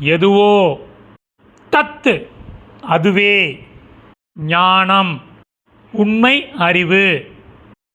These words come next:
ஒரு கன்ஜங்ஷன் என்பது. மம எனது. மதம் கருத்து.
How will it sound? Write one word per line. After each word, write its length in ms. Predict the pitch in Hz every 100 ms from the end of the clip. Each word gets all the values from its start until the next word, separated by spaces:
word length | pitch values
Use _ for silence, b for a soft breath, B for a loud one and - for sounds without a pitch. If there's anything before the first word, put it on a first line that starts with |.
| -
ஒரு 460 | 170 156 151 143 -
கன்ஜங்ஷன் 800 | 170 180 202 156 240 294 269
என்பது. 920 | 151 151 180 196 202 190 202 185 135 - - - - - _ _ _ _ - 240 147
மம 400 | 156 185 220 214 - - -
எனது. 840 | 143 147 160 170 170 180 151 - - - - _ _ _ _
மதம் 640 | 151 156 165 233 220 156 - - - -
கருத்து. 880 | - 156 156 156 - 175 165 123 -